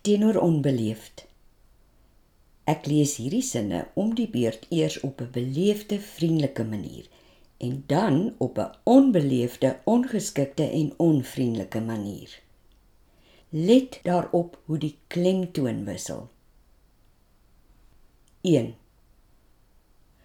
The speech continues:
Mag ek u iets vra? Mag ek u iets vra? Twee. Wat maak jy hier?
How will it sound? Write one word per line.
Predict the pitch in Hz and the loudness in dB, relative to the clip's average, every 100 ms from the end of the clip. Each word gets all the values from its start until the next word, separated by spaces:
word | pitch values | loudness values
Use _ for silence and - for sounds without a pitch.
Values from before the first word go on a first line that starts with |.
| _ _ _ _ - | _ _ _ _ -8
Mag | 131 185 180 185 190 | -2 0 2 2 0
ek | 262 | 0
u | 277 262 | 2 2
iets | 226 214 - | 0 -4 -6
vra? | 160 139 127 233 - _ _ _ _ _ _ _ _ _ _ _ _ _ _ _ _ _ _ _ _ _ _ | -2 -2 -2 -4 -8 _ _ _ _ _ _ _ _ _ _ _ _ _ _ _ _ _ _ _ _ _ _
Mag | - 165 190 233 | 4 6 8 6
ek | 214 - | 0 2
u | 160 - | 2 2
iets | 135 - - | 0 0 -6
vra? | - 220 226 127 90 127 _ _ _ _ _ _ _ _ _ _ _ _ _ _ _ _ _ _ _ _ - | -2 0 0 -2 -6 -16 _ _ _ _ _ _ _ _ _ _ _ _ _ _ _ _ _ _ _ _ -8
Twee. | 147 139 113 104 - _ _ _ _ _ _ _ _ _ _ _ _ - | 0 2 2 -6 -18 _ _ _ _ _ _ _ _ _ _ _ _ -8
Wat | 156 170 | -4 -2
maak | 143 139 160 214 - | 0 2 2 0 0
jy | 156 | 0
hier? | 131 110 - | 0 -4 -10